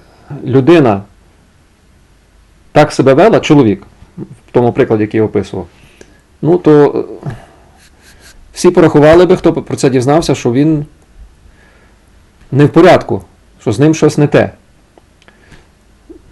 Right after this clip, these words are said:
І сміливо можна було би назвати його егоїстом,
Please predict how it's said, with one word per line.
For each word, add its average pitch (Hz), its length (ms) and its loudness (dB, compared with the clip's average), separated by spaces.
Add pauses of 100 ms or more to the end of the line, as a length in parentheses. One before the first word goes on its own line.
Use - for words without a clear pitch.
(760)
І 123 460 0 (160)
сміливо 170 400 2
можна 165 220 2
було 147 180 2
би 135 100 2
назвати 135 360 2
його 139 200 2
егоїстом, 127 480 0